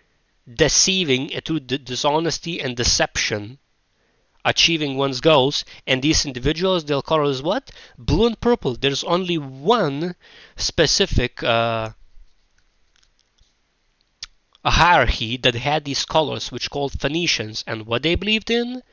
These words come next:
They worshipped Satan. And that is the, the exactly why worldwide people seeing now everywhere, on T V shows,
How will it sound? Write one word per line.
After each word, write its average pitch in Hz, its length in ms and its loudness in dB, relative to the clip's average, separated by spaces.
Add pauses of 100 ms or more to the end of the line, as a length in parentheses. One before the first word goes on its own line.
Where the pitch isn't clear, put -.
(680)
They 110 120 -2
worshipped 127 520 -2 (160)
Satan. - 720 0 (1600)
And 113 120 2
that 143 160 4
is 120 140 -4
the, 120 280 6
the 123 80 0
exactly 123 520 4
why 175 380 8
worldwide 123 840 4
people 127 300 -6
seeing 131 400 -2
now 117 320 0
everywhere, 120 640 2 (280)
on 123 200 4
T 160 160 2
V 208 240 2
shows, 196 600 2